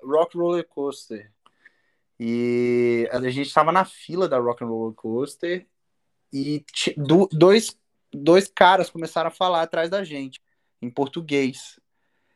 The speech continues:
E é, aí a minha mãe começou a puxar papo com eles, eu entrei pro meio do papo, não sei o quê.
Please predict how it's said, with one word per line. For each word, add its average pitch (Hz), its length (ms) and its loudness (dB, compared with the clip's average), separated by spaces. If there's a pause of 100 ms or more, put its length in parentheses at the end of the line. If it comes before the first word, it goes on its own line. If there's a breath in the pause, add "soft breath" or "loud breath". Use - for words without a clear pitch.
(200)
E 160 100 -4
é, 170 460 4
aí 165 300 0
a 185 60 0
minha 208 180 -2
mãe 202 140 -4
começou 196 320 -10
a 196 40 -12
puxar 190 340 -4
papo 175 280 -2
com 160 160 -10
eles, 180 500 2
eu 160 140 -4
entrei 160 220 -10
pro 160 140 -16
meio 156 180 -10
do 147 60 -18
papo, 180 540 4
não 170 80 -20
sei - 180 -20
o 160 40 -20
quê. 180 360 -8